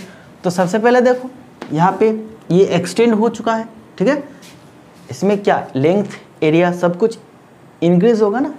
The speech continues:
extend होगा। तो old, old क्या था, मान लीजिए old था nine centimeter, okay, अभी हो चुका क्या, अभी हो चुका ten centimeter, okay, Okay। तो ये shrunk नहीं, ये हो जाएगा क्या,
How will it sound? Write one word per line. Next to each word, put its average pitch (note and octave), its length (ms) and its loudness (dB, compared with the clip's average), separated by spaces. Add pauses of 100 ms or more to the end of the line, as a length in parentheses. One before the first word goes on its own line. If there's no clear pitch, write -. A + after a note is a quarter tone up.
(120)
extend G#3 380 -2
होगा। G3+ 240 -4 (600)
तो C4 180 0 (320)
old, A#3 400 4 (160)
old A#3 380 4
क्या A#3 160 2
था, B3+ 240 -4 (200)
मान D#3+ 180 2
लीजिए G3 220 4 (100)
old F3+ 320 2
था A3 60 2
nine G#3 280 0
centimeter, A3 560 2 (640)
okay, C4+ 220 -4 (380)
अभी F#3 180 4
हो F#3+ 200 6
चुका G3+ 300 2
क्या, A3 220 0 (500)
अभी C#3 180 0
हो C3+ 140 2
चुका C3 220 0
ten C#3+ 260 0
centimeter, E3 600 -2 (400)
okay, C4+ 180 0 (1300)
Okay। B3+ 200 0
तो - 520 0 (400)
ये E3 120 2
shrunk E3+ 420 -2
नहीं, G#3+ 300 0
ये D3+ 240 -2
हो C#3+ 180 -6
जाएगा C#3+ 300 -4
क्या, A3 280 -6